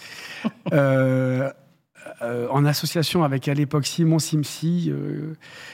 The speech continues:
qui n'est plus parmi nous, mais qui a été mon mentor en exploitation et qui m'a tout appris. Euh, on a repris le cinéma Le Vincennes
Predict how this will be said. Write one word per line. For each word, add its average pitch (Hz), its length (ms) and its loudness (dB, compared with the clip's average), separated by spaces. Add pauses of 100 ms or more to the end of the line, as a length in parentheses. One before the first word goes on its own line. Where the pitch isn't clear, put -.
(100)
qui 160 120 0
n'est 147 120 6
plus 165 160 -2
parmi 139 300 2
nous, 185 280 4
mais 135 320 0
qui 131 160 -8
a 127 60 -2
été 123 240 0
mon 127 160 4
mentor 120 480 0
en 110 60 -4
exploitation 131 680 -8
et - 20 -4
qui 147 140 -8
m'a 123 120 -4
tout - 200 -8
appris. 185 540 0
Euh, 127 300 -4
on 131 180 -2
a 117 60 0
repris 117 300 -4
le 160 80 -2
cinéma 143 340 0
Le 131 100 0
Vincennes 139 640 0